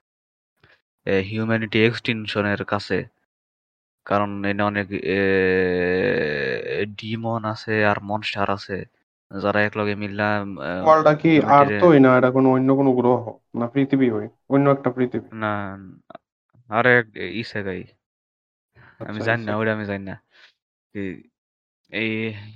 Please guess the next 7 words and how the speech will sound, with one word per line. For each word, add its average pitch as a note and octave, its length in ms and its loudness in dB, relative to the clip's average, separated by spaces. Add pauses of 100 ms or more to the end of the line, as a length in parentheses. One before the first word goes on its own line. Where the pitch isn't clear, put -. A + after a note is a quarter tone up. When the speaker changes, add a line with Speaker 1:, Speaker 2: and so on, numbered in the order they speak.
(320)
Speaker 1:
এনে A2 560 -10 (140)
হ্যাগর G2 400 -4
hero A2 420 -4
ya, A#2 380 -2 (460)
ada G2+ 400 -2
হ্যা-, F2 720 -6
hegor G#2 180 -4